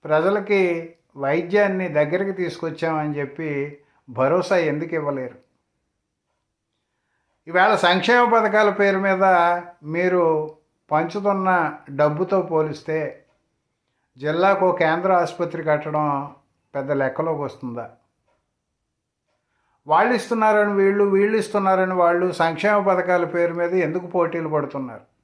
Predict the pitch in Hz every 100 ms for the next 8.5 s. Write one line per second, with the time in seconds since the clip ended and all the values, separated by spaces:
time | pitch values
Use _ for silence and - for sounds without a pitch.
0 | _ _ _ _ _ _ - 165 202 233
1 | 233 226 208 208 196 202 180 170 202 214
2 | 214 208 208 202 180 196 202 196 196 196
3 | 185 185 180 190 160 180 180 170 170 180
4 | 170 160 170 - _ _ _ _ _ _
5 | - 170 208 214 208 185 - 220 208 -
6 | 196 180 175 165 170 160 151 165 - -
7 | 120 - _ 147 135 160 214 226 220 196
8 | 196 165 165 139